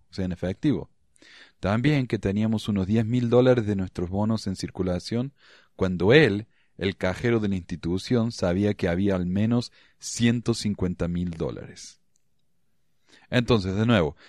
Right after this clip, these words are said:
si el banco solo tiene seis mil dólares en especias y más de ciento cincuenta mil dólares en billetes, <laughs> o sea, hay un respaldo de seis mil dólares por ciento cincuenta mil dólares de, en billetes.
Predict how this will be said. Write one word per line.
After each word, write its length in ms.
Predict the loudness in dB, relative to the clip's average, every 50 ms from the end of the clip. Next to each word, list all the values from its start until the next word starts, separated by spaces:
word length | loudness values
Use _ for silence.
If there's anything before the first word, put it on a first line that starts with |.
| -20 _
si 160 | -8 0 2 4
el 100 | 4 6
banco 360 | 6 4 4 2 -2 -4 -4
solo 260 | 0 2 4 4 4
tiene 260 | 2 0 0 0 0
seis 280 | -2 2 2 2 2 2
mil 220 | 0 0 2 4
dólares 400 | 6 6 6 6 4 4 2 -2
en 100 | -4 -4
especias 720 | -4 -4 -2 2 2 2 2 0 -4 -8 -8 -10 -14 _ _ _ -20 -20 _ _ -2
y 120 | 0 2
más 240 | 4 4 4 4 4
de 120 | 2 0
ciento 380 | 0 0 0 0 0 2 -2 -2
cincuenta 480 | -2 -2 -2 0 2 0 2 2 0
mil 200 | 2 2 2 2
dólares 400 | 4 4 6 6 6 4 2 0
en 100 | -4 -4
billetes, 760 | -2 0 0 2 4 6 6 6 4 2 -2 -2 -2 -6 -18 _ _ _ _ _ _ _ _ _ _ _ _ _ _ _ _ _ _ _ _ _ _ _ _ _ _ _ _ _ -8
<laughs> 540 | -6 -2 -2 -2 -2 -2 -10 -20 -20 _ -4
o 60 | 4
sea, 220 | 6 6 6 4 0 -14 _ _ -2
hay 160 | 2 4 4
un 100 | 6 6
respaldo 440 | 6 4 4 6 6 6 8 8 6
de 100 | 6 6
seis 220 | 4 2 2 2
mil 240 | 2 2 2 2 6
dólares 560 | 6 8 8 8 8 6 6 6 4 -2 -12 _ _ _ _ 8
por 140 | 8 8 8
ciento 340 | 6 2 0 2 2 0
cincuenta 360 | 0 0 2 2 2 2 2 2
mil 200 | 2 2 4 4
dólares 340 | 4 6 6 4 4 2
de, 260 | 2 2 2 0 -2 0
en 140 | 0 0 2
billetes. 760 | 2 0 2 4 2 2 2 0 -8 -12 -12 -16 -20 _